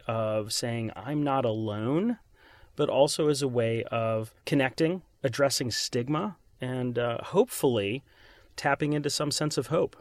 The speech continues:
because all of the stories, while they reflect pain, also reflect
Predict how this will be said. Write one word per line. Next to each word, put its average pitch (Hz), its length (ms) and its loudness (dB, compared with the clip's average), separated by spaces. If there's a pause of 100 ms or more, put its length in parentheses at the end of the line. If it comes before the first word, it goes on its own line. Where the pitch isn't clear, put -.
(140)
because - 280 -10
all 127 240 4
of 143 60 -4
the 151 80 -4
stories, 135 720 2
while 113 180 0
they 113 140 -2
reflect 113 460 -8
pain, 123 560 -2 (360)
also 123 280 0
reflect 117 640 -2